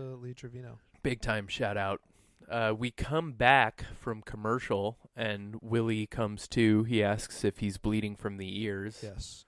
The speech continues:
Speaker 1: Oh, really quick,
Speaker 2: Uh,
Speaker 1: before we went to commercial, uh,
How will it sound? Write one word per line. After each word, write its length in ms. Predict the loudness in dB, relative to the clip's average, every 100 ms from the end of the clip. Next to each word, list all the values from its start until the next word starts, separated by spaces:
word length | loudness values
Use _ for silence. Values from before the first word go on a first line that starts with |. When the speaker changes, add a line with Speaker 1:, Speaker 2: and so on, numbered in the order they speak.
| -6
Speaker 1:
Oh, 140 | -4
really 240 | -2 -2 -2
quick, 120 | -2 -2
Speaker 2:
Uh, 200 | -4 -6
Speaker 1:
before 180 | -6
we 100 | -6 -6
went 200 | -8 -12
to 80 |
commercial, 580 | -16 -16 -16 -16 -16 -18 _ _ _ _ -18
uh, 220 | -14 -14